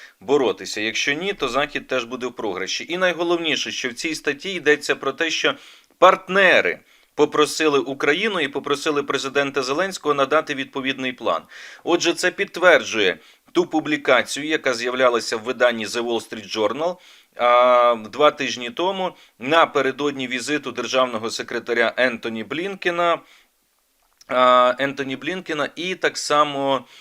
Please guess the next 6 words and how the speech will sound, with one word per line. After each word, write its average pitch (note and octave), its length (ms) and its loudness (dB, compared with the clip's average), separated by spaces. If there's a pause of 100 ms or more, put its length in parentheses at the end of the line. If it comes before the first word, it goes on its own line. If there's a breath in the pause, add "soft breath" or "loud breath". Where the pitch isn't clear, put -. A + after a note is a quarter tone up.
(400 loud breath)
а, A#2 1000 2
Девіда C3+ 300 2
Лемі, F2+ 320 0 (420 soft breath)
міністра A#2+ 760 0
закордонних A2+ 580 -6
справ A#2+ 440 0